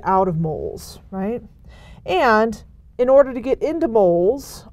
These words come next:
all that we're doing here is really dimensional analysis. All of these should cancel out. And I should have only grams of water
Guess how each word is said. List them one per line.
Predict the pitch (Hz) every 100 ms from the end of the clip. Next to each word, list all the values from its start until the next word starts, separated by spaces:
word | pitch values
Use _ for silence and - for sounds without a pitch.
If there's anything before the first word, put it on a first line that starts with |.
| -
all | 240
that | 254
we're | 240 240
doing | 240 220
here | 269 285 185
is | 175 - -
really | 233 285 370 233 175 185 - - - _ _ _ _ _ _ _ _ 208
dimensional | 208 220 226 220
analysis. | 196 226 285 - - 147
All | - 269
of | 262
these | 196 180
should | 175 -
cancel | 185 175 190
out. | 254 - - - _ _ _ _
And | 190
I | 185
should | 180 196
have | 208 190 -
only | 208 220 247 226 180 180 - - - -
grams | - 208 202 202 202
of | 190
water | 233 220 190 160 156